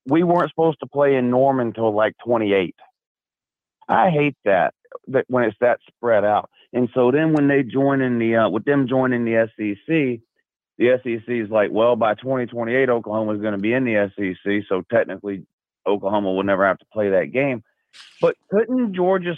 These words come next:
still have hosted Okla-, I mean, they could have made it work if they wanted to. I don't, I, I'm not gonna let Georgia off the hook this easy. They could have traveled to Oklahoma in week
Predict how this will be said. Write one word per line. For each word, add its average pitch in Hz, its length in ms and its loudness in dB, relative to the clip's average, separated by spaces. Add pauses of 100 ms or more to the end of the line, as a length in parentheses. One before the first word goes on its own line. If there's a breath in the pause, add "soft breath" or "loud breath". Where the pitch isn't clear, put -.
still 165 300 2
have 139 200 0
hosted 127 600 -4 (240)
Okla-, 123 320 -2
I - 20 -2
mean, 165 160 2
they 208 140 0
could 240 180 0
have 214 80 0
made 151 220 0
it 95 80 0
work 113 240 -4
if 104 160 -10
they 98 100 -2
wanted 92 520 -2
to. 71 120 -14 (140)
I 160 100 2
don't, 220 100 0
I, 180 220 0
I'm 196 180 -2
not 202 200 -2
gonna 139 160 -2
let 127 180 0
Georgia 110 360 -4
off 98 260 2
the 92 60 -8
hook 92 260 -6
this 85 200 -6
easy. 78 380 -8 (460)
They 208 180 2
could 233 220 0
have 214 120 -4
traveled 160 580 -2
to 156 60 0
Oklahoma 120 680 0
in 110 120 -4
week 120 220 -4